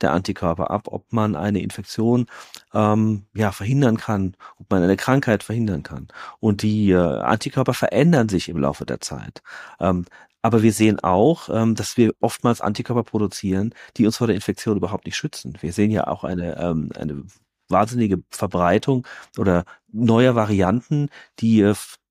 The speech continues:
die von diesen Antikörpern nicht mehr aufgehalten werden. Das heißt, die reine Produktion von Antikörpern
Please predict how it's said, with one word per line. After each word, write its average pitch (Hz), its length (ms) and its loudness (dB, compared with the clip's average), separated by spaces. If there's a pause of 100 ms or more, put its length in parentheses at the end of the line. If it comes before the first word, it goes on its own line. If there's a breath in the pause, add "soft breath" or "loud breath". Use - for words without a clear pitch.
die 120 120 -2
von 117 160 -2
diesen 107 220 -6
Antikörpern 107 560 -2
nicht 117 120 -4
mehr 113 120 0
aufgehalten 98 520 -4
werden. 64 180 -12
Das - 120 -12
heißt, 98 200 -4
die 110 80 2
reine 113 260 4
Produktion 147 720 0 (140 loud breath)
von - 180 -2
Antikörpern 101 800 -2